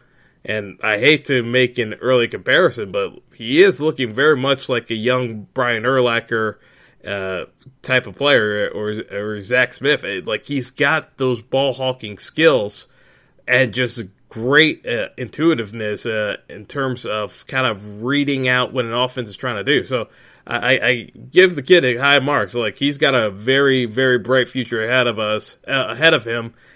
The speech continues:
and, uh, will probably make lives miserable for Giants fans such as myself going forward. But be that as it may, I, I still look at this as a game where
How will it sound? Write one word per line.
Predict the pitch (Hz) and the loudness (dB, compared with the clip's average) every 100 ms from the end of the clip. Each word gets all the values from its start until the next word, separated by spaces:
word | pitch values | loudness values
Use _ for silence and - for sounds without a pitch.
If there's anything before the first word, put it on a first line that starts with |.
| _ | _
and, | - 120 117 110 | -4 0 0 0
uh, | 107 104 104 - _ _ - - - - _ - | -2 -2 -4 -8 _ _ -20 -20 -20 -20 _ 0
will | 160 143 | 4 4
probably | 131 175 165 151 139 | 2 4 6 6 4
make | 135 127 117 | 4 2 -2
lives | 104 135 123 110 | -4 0 2 0
miserable | 131 123 123 107 110 | -2 -2 -2 -4 -6
for | - 101 | -6 -6
Giants | 127 113 104 - | -2 -2 -4 -4
fans | 113 101 | -6 -6
such | 117 107 | -10 -12
as | 104 | -10
myself | 101 90 117 107 - - | -8 -4 -4 -4 -10 -6
going | 117 95 | -4 -4
forward. | - 143 113 95 | -2 0 2 0
But | - 101 - _ - _ _ _ | -4 -8 -8 _ -20 _ _ _
be | - 165 | 4 8
that | 156 143 | 8 8
as | 139 123 | 6 4
it | 120 | 0
may, | 139 135 120 - _ _ | 4 6 6 0 _ _
I, | 123 120 127 | -6 -2 0
I | |
still | 123 - 185 175 | -2 2 4 6
look | 165 | 4
at | 131 | 0
this | 139 127 | -4 -4
as | |
a | 104 | -2
game | 135 131 117 | 0 0 0
where | 117 110 | 0 0